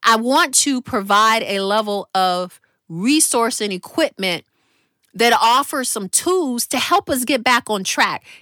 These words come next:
Even the best of us get off track sometimes. Even the best of us have moments where we doubt, where we challenge, where we struggle, where we push against the will of God, where we don't want to submit because we don't like the way that it looks,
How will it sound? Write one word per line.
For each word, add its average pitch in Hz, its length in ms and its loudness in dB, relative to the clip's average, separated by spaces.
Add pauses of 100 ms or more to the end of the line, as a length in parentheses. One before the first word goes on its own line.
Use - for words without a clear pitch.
(140)
Even 440 240 2
the 339 80 2
best 269 440 0
of 202 140 -4
us 175 160 -2
get 202 180 -2
off 180 240 0
track - 340 0
sometimes. 151 640 -6
Even 392 240 0
the 247 120 0
best 254 360 -2
of 302 120 -6
us 208 140 -6
have 190 220 -2
moments 190 400 -4
where 165 140 -2
we 160 140 -4
doubt, 170 420 4
where 160 140 -2
we 151 120 -8
challenge, 185 640 -2
where 156 100 -4
we 147 120 -8
struggle, 214 580 -2 (300)
where 202 160 2
we 196 120 -2
push - 360 0
against 226 400 0
the 196 80 -2
will 180 260 -2
of 160 160 -6
God, 190 420 4
where 175 140 -2
we 208 160 -6
don't 190 240 0
want 175 220 -2
to 165 40 -4
submit 175 520 -2
because 185 280 -8
we 202 120 -4
don't 185 180 0
like 190 220 0
the 175 100 -6
way 170 200 -2
that 151 140 -6
it 139 120 -6
looks, 208 440 -2